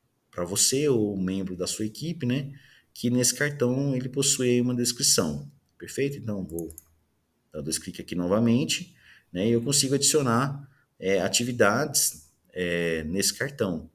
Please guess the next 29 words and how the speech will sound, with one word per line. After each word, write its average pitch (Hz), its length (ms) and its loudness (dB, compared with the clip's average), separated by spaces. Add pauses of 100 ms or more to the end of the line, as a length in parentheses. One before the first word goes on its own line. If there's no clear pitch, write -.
(140)
né? 82 300 -6 (260)
Não 208 120 0
só 175 200 4
atividades, 117 680 0
né, 117 160 0 (280)
que - 80 -12
eu 92 240 -10
logo 95 540 -4 (480)
vou 95 80 -4
explicar, 120 720 -4 (1120)
mas - 220 -4
também 123 260 2
consigo 123 280 0
adicionar 123 440 2
membros, 117 520 0
né, 107 280 -2 (300)
é, 85 720 0 (760)
por 90 140 -2
exemplo, 87 400 -2
aqui - 180 -8
eu 87 80 0
vou 90 100 0
adicionar, 95 720 0 (120)
é, 85 400 -4
o 87 40 -6
meu 104 220 2
outro 117 220 0
e-mail, 107 480 -2 (140)
né? 95 300 -8